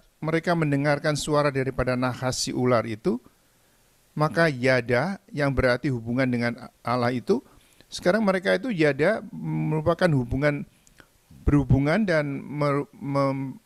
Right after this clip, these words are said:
mengalami apa, berhubungan dengan,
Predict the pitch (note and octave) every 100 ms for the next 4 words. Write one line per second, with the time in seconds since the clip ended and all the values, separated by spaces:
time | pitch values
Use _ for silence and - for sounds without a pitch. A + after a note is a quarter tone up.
0 | _ A#2+ C#3 D3 D3 D3+ E3 G3+ G3+ E3
1 | C#3+ D3+ - C#3+ C3 B2+ - _ _ _
2 | _ _ _ _ _ _ - C3 A#2+ C3+
3 | E3+ C3+ C3 C3